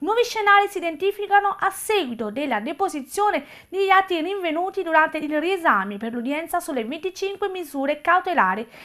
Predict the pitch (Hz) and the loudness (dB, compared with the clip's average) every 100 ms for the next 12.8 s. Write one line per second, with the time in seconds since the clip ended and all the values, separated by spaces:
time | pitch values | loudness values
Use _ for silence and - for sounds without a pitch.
0 | - 381 453 440 427 403 381 381 302 285 | -8 -4 0 2 2 6 8 6 2 -2
1 | - 339 349 330 269 262 269 302 - 320 | -2 0 2 0 -4 -4 -4 -6 -4 4
2 | 294 190 220 - - - 370 415 403 359 | 6 4 -2 -14 -16 -4 2 4 8 6
3 | 370 392 403 269 302 359 311 302 320 349 | 6 2 0 0 -2 2 6 6 6 -2
4 | 349 349 240 - - - _ _ _ _ | -4 -2 -2 -4 -10 -20 _ _ _ _
5 | _ - 403 427 415 427 415 403 381 370 | _ 0 4 4 4 2 4 4 4 0
6 | 370 254 190 208 214 - 320 359 403 320 | 0 2 2 -2 -6 -4 -2 0 0 -2
7 | 311 - 330 240 202 202 233 311 277 254 | -4 4 6 6 0 -6 -8 -4 -4 -2
8 | - 427 330 359 339 330 349 - - - | 0 0 0 6 8 8 6 -2 -18 0
9 | 415 415 440 403 415 403 359 370 339 349 | 6 8 8 8 4 2 0 0 0 -2
10 | - 349 277 240 - 381 - 311 302 349 | 4 4 4 0 0 0 -2 -8 2 6
11 | 311 320 339 311 269 311 330 285 269 226 | 6 6 2 4 2 6 4 4 -2 -6
12 | 214 302 370 381 415 302 277 349 | -4 -4 -4 -2 2 4 4 2